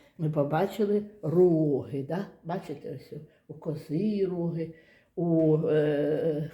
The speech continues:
коровки роги, у баранів теж бувають, дітки, роги. Так. А чим же покрите тіло свійських тварин покрите, дітки, чим?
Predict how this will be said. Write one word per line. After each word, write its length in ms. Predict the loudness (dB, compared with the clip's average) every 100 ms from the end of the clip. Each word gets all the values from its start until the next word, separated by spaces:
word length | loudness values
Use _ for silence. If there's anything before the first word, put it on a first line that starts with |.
| -6
коровки 800 | -4 0 4 8 8 4 -4 -6
роги, 420 | -4 -4 -2 -4 -4
у 20 |
баранів 840 | -2 0 0 0 2 2 0 -4 -6
теж 220 | -6 -4
бувають, 540 | -4 -4 -2 0 0 -2
дітки, 360 | -6 -4 -4
роги. 420 | -2 0 0 -2 -10 _ _ _ _
Так. 580 | -10 -8 -6 -8 -10 -20 _ _ _ _ _ _
А 180 | -4 -2 -4 -6
чим 240 | -6 -4
же 120 | -2 -2
покрите 600 | -2 2 4 4 2 -2
тіло 760 | -4 -4 0 2 2 0 -2 -12 -20 _ _ _ _ _
свійських 580 | -4 -2 -2 -4 -10 -8
тварин 440 | -6 -4 -6 -8 -12
покрите, 540 | -14 -12 -8 -6 -4 -4
дітки, 360 | -4 -8 -10
чим? 340 | -8 -4 -4